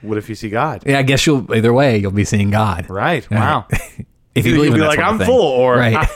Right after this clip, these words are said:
Speaker 1: is that you, God?"
Speaker 2: <laughs>
Speaker 1: Damn.
Speaker 2: Yeah.
Speaker 1: I
Speaker 2: Yeah.
Speaker 1: hate mushrooms. I don't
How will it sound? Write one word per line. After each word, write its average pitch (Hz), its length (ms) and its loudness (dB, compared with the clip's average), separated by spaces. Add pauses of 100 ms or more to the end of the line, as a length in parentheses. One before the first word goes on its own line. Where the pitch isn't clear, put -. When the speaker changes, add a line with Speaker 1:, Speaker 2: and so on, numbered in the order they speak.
Speaker 1:
is 120 280 -10
that 180 260 -2
you, 170 240 0
God?" 233 500 0
Speaker 2:
<laughs> - 40 -12 (1500)
Speaker 1:
Damn. 214 420 -4 (200)
Speaker 2:
Yeah. - 120 -14 (500)
Speaker 1:
I - 120 0
Speaker 2:
Yeah. 170 180 2
Speaker 1:
hate - 60 0
mushrooms. 101 460 -6
I 208 100 -6
don't 233 180 -6